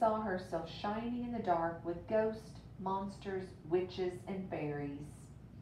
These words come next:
gathered around her singing a Halloween song. And today was the day when all her dreams were going to come true.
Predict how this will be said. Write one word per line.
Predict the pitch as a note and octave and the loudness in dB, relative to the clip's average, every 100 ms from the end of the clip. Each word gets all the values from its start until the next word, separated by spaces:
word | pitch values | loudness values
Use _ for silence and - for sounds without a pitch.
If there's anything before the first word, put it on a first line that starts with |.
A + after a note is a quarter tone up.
| - - - | -14 -12 0
gathered | F3+ F#3 F#3 | 2 4 2
around | E3+ F3 F3 F3+ | 2 2 0 0
her | F3 F3 - | -2 -2 -2
singing | E3+ E3+ D3 | -2 -2 -4
a | D3+ | -4
Halloween | F3 F3 F3 F3 F3 - | 2 4 4 0 -4 -2
song. | E3 C#3+ - - - - - - - - - | 0 2 0 -6 -12 -14 -14 -14 -14 -14 -2
And | G3+ | 0
today | G3+ G3+ G#3+ A3 B3 | 0 4 6 6 4
was | B3+ B3+ | 0 0
the | |
day | G#3 F#3+ E3+ D#3+ D#3 | 0 2 2 0 -4
when | E3 - | -4 0
all | A3 A#3 A#3+ A#3 | 4 6 6 4
her | A#3+ G#3 | 0 -2
dreams | G3 F#3 E3 D#3+ - | -2 -2 -2 -6 -8
were | E3 | -6
going | D#3+ E3 E3+ | -4 -2 -2
to | F3 | -4
come | E3+ F3+ F3 - | -4 -4 -4 -6
true. | D#3+ C#3+ | -6 -6